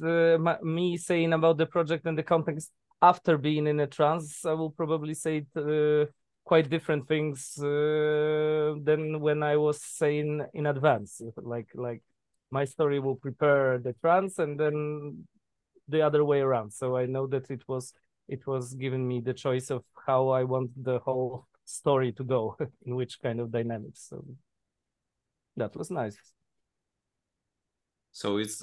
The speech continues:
Speaker 2: li-, basically you felt, uh, more f-, like, more freedom of choice and that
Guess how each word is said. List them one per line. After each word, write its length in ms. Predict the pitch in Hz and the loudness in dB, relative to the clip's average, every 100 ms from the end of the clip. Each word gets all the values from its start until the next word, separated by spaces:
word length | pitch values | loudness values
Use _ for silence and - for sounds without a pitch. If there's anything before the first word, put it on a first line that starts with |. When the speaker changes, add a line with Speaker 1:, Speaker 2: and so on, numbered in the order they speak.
| - - | -16 -8
Speaker 2:
li-, 220 | 104 - | -8 -6
basically 400 | 110 120 123 123 | -6 -6 -6 -6
you 120 | 123 117 | -4 -4
felt, 440 | 120 117 117 - - _ | 2 2 2 -6 -18 _
uh, 440 | 98 110 104 87 - - | 2 4 4 0 -8 -6
more 320 | 113 117 120 | 0 4 4
f-, 200 | 117 - - | 4 -2 -8
like, 400 | 78 117 113 117 | 0 2 0 0
more 180 | 120 123 | 0 0
freedom 600 | - 135 127 95 90 - | 0 0 2 0 -2 -6
of 180 | 95 - | -10 -8
choice 480 | - 107 92 - - 95 | 0 0 0 -4 -10 -6
and 400 | 92 87 95 - - - _ _ 104 | -6 -6 -10 -12 -20 -20 _ _ -6
that 240 | 98 | -6